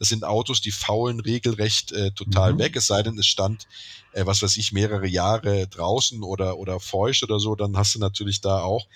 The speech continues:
Speaker 1: die klassischen, äh, Sachen, die du beim Käfer auch hast, Bodenbleche, äh, et cetera. Aber an sich, gerade wenn's jetzt um die Reimport Porsches geht, äh, ist es so, dass die tatsächlich, wenn die aus den Sunny States kommen, hast du viele andere Probleme oft, aber Rost ist eben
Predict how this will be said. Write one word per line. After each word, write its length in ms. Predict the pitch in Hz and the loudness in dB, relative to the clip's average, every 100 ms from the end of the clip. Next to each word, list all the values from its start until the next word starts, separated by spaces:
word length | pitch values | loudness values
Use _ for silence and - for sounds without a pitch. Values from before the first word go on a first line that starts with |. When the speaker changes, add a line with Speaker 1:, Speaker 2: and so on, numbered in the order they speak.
| - - | -18 -10
Speaker 1:
die 60 | 98 | -6
klassischen, 760 | 98 98 107 110 - 104 98 98 | 0 2 4 0 -2 -4 -4 -6
äh, 260 | 104 95 92 | -4 -2 0
Sachen, 260 | 98 107 | -2 0
die 80 | 104 | -2
du 80 | 98 | 0
beim 160 | 95 | -2
Käfer 360 | 92 101 101 85 | 0 0 0 -2
auch 260 | 87 117 - | -2 -2 0
hast, 280 | 104 98 | 0 -2
Bodenbleche, 840 | - 104 113 104 95 98 - 95 98 - - - - | -4 -6 -6 -4 -2 0 2 0 -2 -8 -14 -14 -2
äh, 260 | 87 92 | -2 0
et 100 | 101 | 0
cetera. 600 | - 98 117 104 107 113 - - - | 0 2 2 4 2 2 -2 -16 -2
Aber 240 | 101 104 | 2 2
an 160 | 104 104 | 2 2
sich, 340 | 107 143 - 90 78 | 2 4 2 0 -10
gerade 300 | - 101 117 | 0 0 2
wenn's 160 | 117 113 | 0 -2
jetzt 140 | 104 | -2
um 100 | 104 | -8
die 80 | 98 | -6
Reimport 540 | 104 127 123 127 123 | -4 -4 -4 -4 -4
Porsches 540 | - 117 123 123 113 - | -2 -2 -2 -2 -2 -2
geht, 380 | 113 117 - 107 | -2 -4 -6 -6
äh, 220 | 104 104 | -4 -2
ist 140 | 104 | 0
es 160 | 110 95 | 0 0
so, 220 | 107 110 | 0 -2
dass 160 | 104 95 | -2 -2
die 160 | 107 | -2
tatsächlich, 360 | 104 98 - 113 | -4 -2 0 -2
wenn 80 | 104 | -2
die 100 | 101 | -2
aus 140 | 98 | -2
den 120 | 101 | 0
Sunny 300 | 95 107 110 | 0 0 0
States 380 | 113 - 107 - | 0 0 0 0
kommen, 280 | - 110 107 - - | -2 -4 -4 -12 -10
hast 160 | - - | -4 -2
du 40 | |
viele 260 | - 117 98 | -2 -2 -2
andere 240 | 104 139 | -2 -4
Probleme 520 | 139 135 117 127 123 117 | -6 -8 -2 -2 -2 -4
oft, 340 | 120 120 104 | -4 -4 -4
aber 180 | 98 95 | -4 -4
Rost 420 | - 95 113 - | -2 -2 -2 0
ist 240 | 104 - | 0 -2
eben 320 | 98 98 101 | 0 -4 -4